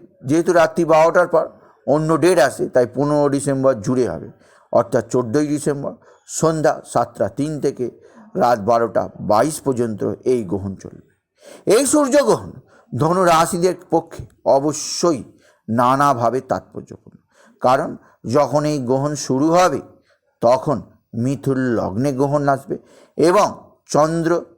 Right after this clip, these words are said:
ও রবি অবস্থান করবে সেই দিন, সেই ক্ষণে বৃশ্চিক রাশিতে। বৃশ্চিক রাশিতে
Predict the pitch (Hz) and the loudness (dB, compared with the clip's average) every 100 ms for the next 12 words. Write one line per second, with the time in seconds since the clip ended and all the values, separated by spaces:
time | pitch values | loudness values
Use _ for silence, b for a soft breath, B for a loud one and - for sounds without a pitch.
0 | - 123 135 160 139 - - 120 151 - | -2 2 2 2 -2 -4 0 2 0 0
1 | 156 143 127 143 127 92 - _ - 127 | -2 0 -2 -2 -2 -6 -12 _ -4 -2
2 | 123 110 147 95 b b _ - 131 123 | -2 -2 -4 -6 b b _ -2 -2 -2
3 | - 135 156 113 - _ - 120 156 - | -2 0 0 -4 -10 _ -8 -6 -6 -6
4 | 139 98 - - - 87 b b b - | -6 -4 -6 -12 -20 -20 b b b -6
5 | 113 135 - 143 135 127 127 131 - | -2 -2 -2 0 2 2 0 -4 -8